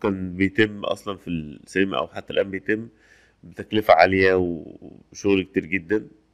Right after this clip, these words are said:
الموضوع كله أصبح بسيط دلوقتي، بيدرس حركة الإيد، تمام؟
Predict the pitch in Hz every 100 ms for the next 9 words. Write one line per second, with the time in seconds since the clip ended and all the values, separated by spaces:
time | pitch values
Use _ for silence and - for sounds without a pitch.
0 | _ _ _ _ - 87 95 92 101 -
1 | 101 92 98 98 90 87 - 85 78 76
2 | - - _ _ _ _ _ _ 92 101
3 | 98 90 - 98 98 - - 104 123 -
4 | - _ _ _ _ _ _ _ _ _
5 | - 90 101